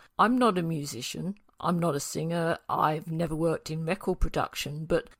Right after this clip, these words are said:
going back to nineteen sixty-nine, nineteen seventy, those first sessions, how do you put a hit record together?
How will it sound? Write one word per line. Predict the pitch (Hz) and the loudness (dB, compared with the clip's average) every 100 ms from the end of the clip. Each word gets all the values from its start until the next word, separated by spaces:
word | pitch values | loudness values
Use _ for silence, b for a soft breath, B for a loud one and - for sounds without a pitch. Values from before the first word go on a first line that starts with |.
| - | 2
going | 196 208 269 | 6 8 8
back | 220 208 - - | 6 4 2 -4
to | 214 175 165 160 156 151 | 2 4 4 2 -4 -8
nineteen | - 165 165 165 | -4 -2 -2 -6
sixty-nine, | - 165 - 180 170 170 170 170 | -6 -8 -6 -4 0 2 2 2
nineteen | 170 170 - 165 | 0 -2 -4 -6
seventy, | - 165 165 156 - 170 | -4 -4 -4 -6 -2 -2
those | 165 151 160 - | 0 0 0 -4
first | - 175 165 - - - | 0 2 2 -2 -8 -12
sessions, | - - 185 - - 208 156 - - - | -6 -2 -2 -4 -8 -10 -8 -8 -10 -16
how | - - 185 226 294 269 226 - | -10 -2 0 2 2 2 -2 -2
do | 190 | 0
you | 190 180 175 175 170 165 | 2 0 0 0 0 6
put | - 180 - - - | 8 8 0 -10 -6
a | 151 151 151 151 - b b b b | -2 0 0 -4 -8 b b b b
hit | - - - | -6 -6 -4
record | 165 - - 160 156 - _ _ | -4 -4 -2 -2 -2 -8 _ _
together? | - 135 151 139 | -10 -2 -2 -2